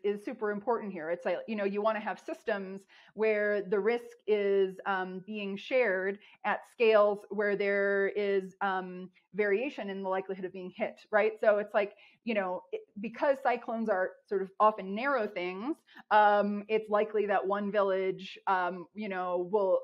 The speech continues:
if one village is hit very, very hard, a neighboring village probably won't be hit as hard. Um, but if you have you know, destructive events that are much larger in scale, um, then you have to think, "Okay, well, what is the appropriate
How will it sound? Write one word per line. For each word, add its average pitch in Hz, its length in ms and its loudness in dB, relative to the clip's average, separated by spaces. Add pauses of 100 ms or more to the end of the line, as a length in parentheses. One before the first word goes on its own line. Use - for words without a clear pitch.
(140)
if 214 180 0
one 220 300 -2
village 220 260 2
is 202 120 -2
hit 180 240 0
very, 240 280 2
very 196 360 2
hard, 185 500 0 (240)
a 214 60 -4
neighboring 214 480 -2
village 196 560 0
probably 208 240 -2
won't 190 240 -4
be 175 80 -8
hit - 180 -8
as 180 80 -6
hard. - 280 -10 (340)
Um, 208 440 2 (160)
but 214 360 2
if 233 160 -6
you 214 120 -4
have 220 600 -2 (340)
you 226 80 -6
know, 208 100 -2
destructive 208 540 -2
events 214 320 -2
that 185 100 -4
are 185 60 -2
much 180 220 -8
larger 247 420 -2
in 190 120 -6
scale, 175 680 -2
um, 190 260 -4
then 214 420 -6
you 208 120 -4
have - 180 0
to 214 60 -16
think, 202 240 -12
"Okay, 196 240 -8
well, 185 320 -2
what 208 200 2
is 202 140 -4
the 190 100 -6
appropriate 190 540 -4